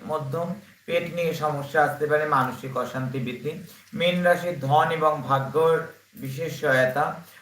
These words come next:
বাড়ি গাড়ি করার যোগ রয়েছে, মায়ের শরীর খারাপ থাকলে তার আরোগ্য যোগ রয়েছে, কর্মের শুভ। আগলা দিন কা যে মিরাকেল ম্যাজিক্যাল নাম্বার ও হ্যায় ফোর ফাইভ ওয়ান টু। ফোর ফাইভ ওয়ান টু को यहाँ लिखना होगा, ग्रीन कलर का पेन से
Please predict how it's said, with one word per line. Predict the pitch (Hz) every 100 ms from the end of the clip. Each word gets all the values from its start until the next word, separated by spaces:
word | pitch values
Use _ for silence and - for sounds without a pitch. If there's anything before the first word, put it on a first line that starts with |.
| -
বাড়ি | 147 147 156 170 180 180 - _ - -
গাড়ি | 151 147
করার | 151 156 135 127
যোগ | 110 131 131
রয়েছে, | 139 143 165 160 - - - _
মায়ের | - 160 165 170 165
শরীর | - 156 156
খারাপ | - 151 143 -
থাকলে | 151 151
তার | 151 139
আরোগ্য | 123 123 123 139
যোগ | 135 139 143
রয়েছে, | 147 147 165 - - _ -
কর্মের | 139 135 135 127
শুভ। | 135 117 117 - - -
আগলা | 139 156 175
দিন | 180 180
কা | 175
যে | 165
মিরাকেল | 151 151 151 156
ম্যাজিক্যাল | 147 135 131 135
নাম্বার | 131 123 151
ও | 151
হ্যায় | 139 151 156
ফোর | 170 180 -
ফাইভ | 170 180 151
ওয়ান | 131 110 107
টু। | 113 107 - - -
ফোর | 156 170
ফাইভ | 180 170 151
ওয়ান | 147 143
টু | 143
को | 165 160 -
यहाँ | 151 156 147
लिखना | 131 - 135
होगा, | 120 120
ग्रीन | 120 147 151 151
कलर | 151 151
का | 147
पेन | 147 147 147
से | 139